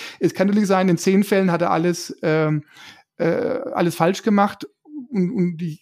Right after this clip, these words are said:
anderen Kollegen könnten klagen. In meinem Fall hat er das vielleicht richtig gemacht. Ja gut, dann geht, ha-, habe ich halt Pech gehabt in dem Fall, aber d-, d-, die, die Chance zu nutzen, sich da beraten zu lassen, ist nicht verkehrt. Es passieren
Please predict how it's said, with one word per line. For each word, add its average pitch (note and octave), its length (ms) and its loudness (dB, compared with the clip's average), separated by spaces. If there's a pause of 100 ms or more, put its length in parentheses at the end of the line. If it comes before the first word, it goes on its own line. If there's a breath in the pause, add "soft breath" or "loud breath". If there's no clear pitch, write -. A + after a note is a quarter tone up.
(160)
anderen F#3+ 240 2
Kollegen F#3+ 380 4
könnten F#3+ 280 0
klagen. F#3+ 440 2
In G3+ 120 2
meinem F#3+ 300 6
Fall G3 240 2
hat F3 100 2
er F#3+ 60 2
das E3+ 160 0
vielleicht E3 280 -4
richtig G3 300 -4
gemacht. G3+ 320 0
Ja F3+ 60 -6
gut, F#3 200 -8
dann E3+ 220 -4 (500 loud breath)
geht, F#3+ 200 0
ha-, F3 140 -2
habe E3 160 -2
ich E3 40 -4
halt E3 140 0
Pech A3+ 240 0
gehabt F#3 280 2
in F3 100 -2
dem E3+ 180 2
Fall, F#3+ 200 0
aber E3 320 0 (360 loud breath)
d-, E4 100 -8
d-, E4+ 140 -12
die, G#3+ 180 -6
die F3 220 -8
Chance F3+ 420 0
zu - 120 -4
nutzen, F#3+ 300 0
sich E3+ 100 -4
da F3 100 0
beraten D#3 460 -2
zu - 100 -6
lassen, E3 320 -2
ist F#3+ 160 -6
nicht F3 180 2
verkehrt. D#3+ 460 0
Es D3+ 120 -6
passieren F#3+ 560 0